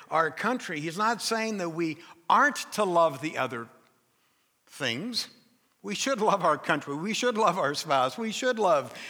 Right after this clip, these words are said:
you know, our children. But he's saying not to love them more. Jesus wants all of our hearts.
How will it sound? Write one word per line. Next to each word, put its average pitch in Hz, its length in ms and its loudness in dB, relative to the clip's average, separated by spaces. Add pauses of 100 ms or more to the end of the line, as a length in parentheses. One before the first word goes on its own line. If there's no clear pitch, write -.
(120)
you 208 160 -4
know, 175 280 2
our 165 260 2 (180)
children. 185 500 -4 (520)
But 208 120 0
he's 214 160 -4
saying 220 640 -4 (520)
not 190 480 0 (320)
to 175 120 -4
love 143 380 -4
them 131 320 -6 (100)
more. 139 640 0 (1400)
Jesus 226 520 -4
wants 180 240 -6
all 240 300 -4
of 185 100 -6
our 160 120 -6
hearts. 202 680 -12